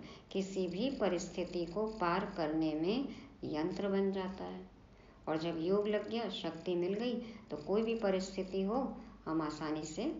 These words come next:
पार कर लेंगे, क्योंकि हमारे पास मन मना भव के मंत्र का यंत्र है, माना साधन है, हथियार है। लेकिन मन में आए कि मुझे यह करना ही है,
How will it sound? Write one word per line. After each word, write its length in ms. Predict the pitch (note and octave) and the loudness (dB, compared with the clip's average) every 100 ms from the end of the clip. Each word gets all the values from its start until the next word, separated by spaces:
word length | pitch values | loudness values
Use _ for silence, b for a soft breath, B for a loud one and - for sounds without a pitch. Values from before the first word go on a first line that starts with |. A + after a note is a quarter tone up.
| - - - | -8 -12 -4
पार 240 | F3+ F#3+ | -2 -2
कर 140 | G3 F3+ | -2 -2
लेंगे, 320 | F3+ F3 F3 | 0 -2 -4
क्योंकि 300 | - E3+ E3+ | -4 -4 -2
हमारे 300 | E3+ E3 E3+ | 0 0 -2
पास 360 | E3+ G#3+ - - B B B E3+ | 0 -2 -2 -8 B B B 0
मन 180 | F3 F3+ | 2 4
मना 260 | E3 E3+ E3 | 2 2 2
भव 220 | E3 E3+ | 0 -2
के 180 | E3+ G3 | 0 2
मंत्र 380 | E3+ D#3+ D#3+ | 2 0 -2
का 160 | D3+ E3+ | -4 -2
यंत्र 440 | F3+ F#3 G#3 G3+ | 0 0 0 -2
है, 220 | G#3 G3 F#3 - B B B - | -4 -4 -8 -12 B B B -8
माना 300 | D#3 F3 C#4 | -4 0 0
साधन 480 | D#4 - E3 E3 F#3+ | -2 -2 0 2 2
है, 280 | G3+ G3+ G3 | 2 2 0
हथियार 480 | F3 - D#3+ E3 F#3+ | -2 -4 -2 0 -2
है। 320 | F#3+ F#3+ F#3+ - - - B B B B B B B | -2 -4 -6 -10 -18 -20 B B B B B B B
लेकिन 500 | F3 G#3+ A3 D#3+ - B B - | 4 4 6 2 2 B B -2
मन 220 | E3 F#3+ | 4 6
में 360 | C#4 C#4+ C#4+ C#4 | 8 6 4 2
आए 380 | D#3+ D#3+ E3 A3+ | 2 4 4 2
कि 180 | A3+ A3+ | 2 2
मुझे 400 | F3+ D#3+ E3+ G3 | 4 4 2 2
यह 200 | F3+ A3+ | 2 0
करना 800 | A3+ E3+ D#3 D#3 D#3+ D3+ D3+ D3+ | 0 -2 0 2 2 2 0 0
ही 280 | E3 F#3+ G3 | 2 4 2
है, 560 | - C3+ C3+ C3+ - | 0 -2 -2 -2 -6